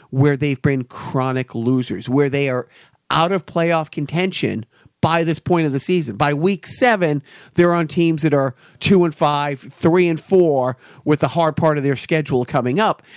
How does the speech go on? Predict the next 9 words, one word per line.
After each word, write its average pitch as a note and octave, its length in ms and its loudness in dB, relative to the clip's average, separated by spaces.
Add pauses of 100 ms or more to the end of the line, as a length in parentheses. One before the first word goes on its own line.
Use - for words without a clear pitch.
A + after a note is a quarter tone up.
(280)
And E3+ 320 2
the E3+ 100 2
theory G3+ 460 0
is, D3 180 -2
it's D#3 220 -4
like, D#3 240 -2
that's F3+ 320 0
a C#4+ 100 2
hard E3 680 -2